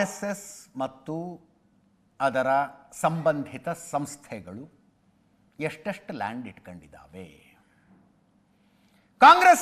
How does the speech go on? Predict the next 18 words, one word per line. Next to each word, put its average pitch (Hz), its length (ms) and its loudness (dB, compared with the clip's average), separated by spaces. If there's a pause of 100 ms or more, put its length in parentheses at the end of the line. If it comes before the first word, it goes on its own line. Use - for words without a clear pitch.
ಸರ್ಕಾರ 254 320 6 (160)
ಬಂದಾಗ 202 360 -2
ಇದು 185 180 -8
ಶುರುವಾಗಿತ್ತು, 285 580 -6
ಈ - 20 -20 (100)
ಪ್ರಾಸೆಸ್. 104 380 -12 (880)
ಅದು 147 120 -12 (100)
ಯಾಕೋ 240 200 -6 (100)
ಏನೋ 139 100 -8 (100)
ದೇವ್ರಿಗೆ 151 360 -10
ಗೊತ್ತು, - 240 -18
ಅದು 98 120 -12
ಅರ್ಧಕ್ಕೆ 95 320 -14
ನಿಂತ್ಕೊಂಡ್ಬಿಟ್ಟಿತ್ತು. - 680 -12 (1500)
ಈಗ 220 240 4
ಅದು 170 160 0
ರೀಸ್ಟಾರ್ಟ್ 160 500 -2
ಆಗುತ್ತಂತೆ. - 520 -18